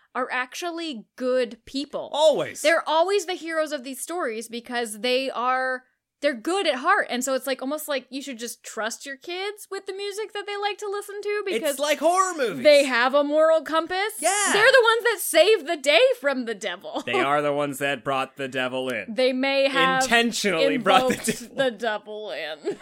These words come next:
Speaker 1: <laughs>
Speaker 2: I mean, that kid was getting it on all fronts, right? Like, his, his uncle, his cousin, really, is a fucking monster.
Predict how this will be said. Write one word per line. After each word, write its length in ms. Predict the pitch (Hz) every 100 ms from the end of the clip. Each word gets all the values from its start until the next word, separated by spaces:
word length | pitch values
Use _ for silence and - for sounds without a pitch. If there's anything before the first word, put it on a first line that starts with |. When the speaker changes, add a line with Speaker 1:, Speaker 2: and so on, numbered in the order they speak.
| -
Speaker 1:
<laughs> 180 | 370 -
Speaker 2:
I 80 | 302
mean, 100 | 339
that 160 | 320 320
kid 180 | 285 214
was 120 | 180
getting 260 | 170 151
it 60 | 143
on 180 | 135 127
all 140 | 113
fronts, 480 | - 156 135 110 -
right? 260 | 143 151 160
Like, 140 | 147
his, 500 | 151 247 214 143 - _ _ _ _
his 840 | 180 208 202 175 123 104 - - _ _ _
uncle, 760 | - 165 180 156 147 120 107 107
his 180 | 135 -
cousin, 480 | - 165 139 117 104
really, 480 | 135 110 90 87
is 120 | 110 98
a 100 | 90
fucking 640 | - - 190 - 98 80 _
monster. 840 | 82 151 180 180 - - -